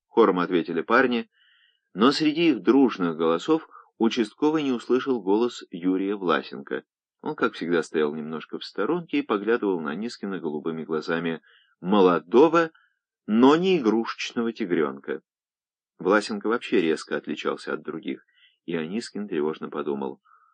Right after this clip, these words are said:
«Ох, с этим парнем мне ещё будет морока! Ох, будет!» «Ну, ладно», — сказал участковый. «Ну, ладно». Анискин уже в тишине пошёл к дверям,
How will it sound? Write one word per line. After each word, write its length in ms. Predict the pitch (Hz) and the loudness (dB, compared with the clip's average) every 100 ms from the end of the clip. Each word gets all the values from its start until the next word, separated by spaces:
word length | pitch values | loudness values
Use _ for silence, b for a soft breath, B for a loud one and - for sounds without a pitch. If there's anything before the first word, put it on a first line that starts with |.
| b _ _ | b _ _
«Ох, 300 | - 120 - | 4 4 4
с 140 | - - | -4 -4
этим 320 | 85 80 73 _ | -4 -6 -12 _
парнем 480 | - 85 78 73 71 | -4 -2 -4 -8 -16
мне 280 | 67 76 76 | -14 -12 -12
ещё 340 | 73 - 73 | -12 -10 -10
будет 540 | 67 - 110 120 101 - | -10 -10 -8 -8 -12 -10
морока! 840 | 85 85 76 69 - - - - _ _ | -10 -6 -6 -8 -12 -14 -14 -14 _ _
Ох, 420 | 101 131 151 120 | 6 8 8 8
будет!» 960 | 117 104 107 127 113 95 - 85 78 71 _ _ _ _ _ _ | 2 0 2 4 4 2 0 0 0 -4 _ _ _ _ _ _
«Ну, 400 | 175 101 104 - _ _ _ _ | -4 2 2 0 _ _ _ _
ладно», — 520 | 85 90 82 - 71 65 | -2 2 2 0 -10 -14
сказал 340 | - 60 - | -14 -12 -12
участковый. 640 | 60 - - 58 58 58 _ b b b b - | -14 -16 -12 -8 -8 -10 _ b b b b -2
«Ну, 160 | 185 | 2
ладно». 460 | 87 76 - 78 - _ _ _ _ _ _ _ b b b b | 2 0 -4 -10 -12 _ _ _ _ _ _ _ b b b b
Анискин 580 | 101 160 185 - 160 139 | 2 2 0 -2 -4 -2
уже 240 | 101 113 | 0 2
в 60 | - | 0
тишине 400 | 107 - 92 87 | -4 -4 -2 -2
пошёл 360 | 82 - 80 73 | -2 -2 -2 -4
к 100 | - | -8
дверям, 460 | 80 92 139 135 | -2 0 0 -4